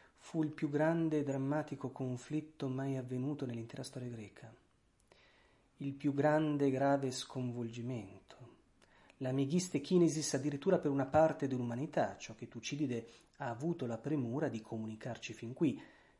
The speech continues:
Quali furono le sue ragioni?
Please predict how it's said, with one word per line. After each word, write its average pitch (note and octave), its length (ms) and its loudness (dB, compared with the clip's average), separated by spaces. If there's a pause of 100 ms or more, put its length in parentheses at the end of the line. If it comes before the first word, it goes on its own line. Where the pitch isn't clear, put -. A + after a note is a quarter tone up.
(300)
Quali F3 540 0
furono A2+ 760 -4
le G#2+ 120 -14
sue A2 440 -6
ragioni? A2 680 -12